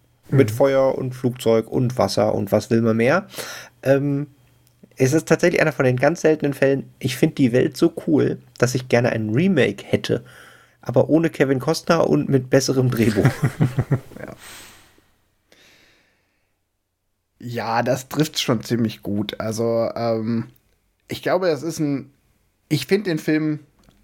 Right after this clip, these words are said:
Speaker 3: A, absolut unterbewertet und unterschätzt. Ich find ihn wesentlich besser als sein Ruf.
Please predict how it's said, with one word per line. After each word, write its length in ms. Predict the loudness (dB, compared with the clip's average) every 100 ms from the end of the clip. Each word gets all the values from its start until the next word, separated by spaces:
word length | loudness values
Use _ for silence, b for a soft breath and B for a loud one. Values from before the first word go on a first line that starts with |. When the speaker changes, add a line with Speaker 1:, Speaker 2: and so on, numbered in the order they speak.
| _ _ _
Speaker 3:
A, 360 | -6 -2 0 -2 -2
absolut 640 | -6 -6 -4 -2 -2 -4 -8 _ _
unterbewertet 1200 | -2 0 -2 -4 -6 -6 -8 -6 -6 -6 -10 -8
und 200 | -8 -6
unterschätzt. 800 | -4 -2 -2 -6 -6 -10 -10 -10
Ich 140 | -8
find 180 | -2 -2
ihn 280 | -2 -4 -2
wesentlich 640 | -2 0 -2 -2 -4 -2
besser 340 | -2 -2 -2 -2
als 240 | -4 -6
sein 220 | -6 -6
Ruf. 520 | -6 -8 -10 -10 -14